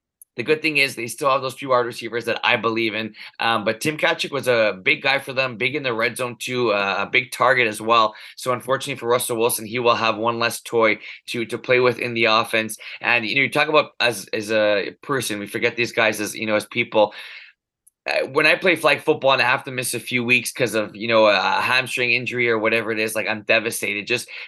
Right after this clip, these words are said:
for these guys and having to miss a season, you know, when their heart and soul is flag, is, is football, um, and, you know, they're training and that's, you know, that's all they're thinking about. You gotta really, really feel for these guys 'cause at the end of the day, we forget these guys are, are human,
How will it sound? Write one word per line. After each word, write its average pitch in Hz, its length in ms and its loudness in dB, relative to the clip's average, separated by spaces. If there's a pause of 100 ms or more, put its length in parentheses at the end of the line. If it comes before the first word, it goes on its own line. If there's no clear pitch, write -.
for 127 160 0
these 135 300 2
guys 131 320 2
and 113 100 -6
having 127 200 0
to 123 100 -8
miss 117 200 -4
a 110 60 -4
season, 127 540 -2
you 117 100 -2
know, 117 80 2
when 117 160 2
their 110 160 4
heart 117 240 4
and 123 120 -6
soul 120 300 2
is - 200 -2
flag, 117 280 0 (120)
is, 110 240 2
is 107 320 0 (100)
football, 113 540 0 (260)
um, 104 380 -4
and, 117 100 -6
you 113 80 -6
know, 113 100 -2
they're 104 200 -2
training 127 600 2
and 113 220 -2
that's, 110 160 -8
you 117 80 -10
know, 110 60 -6
that's 110 280 -2
all 120 140 6
they're 120 80 4
thinking 123 300 0
about. 107 300 4 (360)
You 143 140 -2
gotta 175 260 6
really, 143 260 4
really 120 220 0
feel 113 220 -2
for 110 160 -6
these 98 160 -8
guys 107 260 0
'cause 110 80 -10
at 104 100 -2
the 120 80 -2
end 139 120 0
of 143 80 0
the 131 80 2
day, 123 40 2
we 120 140 -2
forget 120 320 -2
these 113 160 -6
guys 113 240 0
are, 104 160 0
are 90 100 -2
human, 117 580 -4